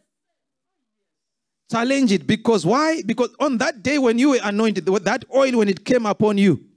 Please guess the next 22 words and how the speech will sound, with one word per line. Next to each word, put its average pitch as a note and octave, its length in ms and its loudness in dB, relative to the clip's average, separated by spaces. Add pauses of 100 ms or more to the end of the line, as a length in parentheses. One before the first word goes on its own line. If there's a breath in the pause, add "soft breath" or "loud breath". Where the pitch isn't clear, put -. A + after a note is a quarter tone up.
(1400)
power D#4 460 0
and A3 180 -2
grace - 600 -2 (920)
to G#3+ 100 -4
break G#3+ 500 0
any D4 300 -2
limitation C#4+ 640 0
at A#3 160 -2
tribal A3+ 380 0
level, E3 420 0 (680)
sicknesses C#4 920 -2
or G#3 180 2
whatsoever, B3 640 0
or G#3 140 2
spirit C4+ 340 -2
of F3+ 160 0
witchcraft, C4 500 0
whatever A#3 540 0
it G3 160 0
is, - 320 0 (640 loud breath)
demoniac B3+ 580 2
forces, - 640 -2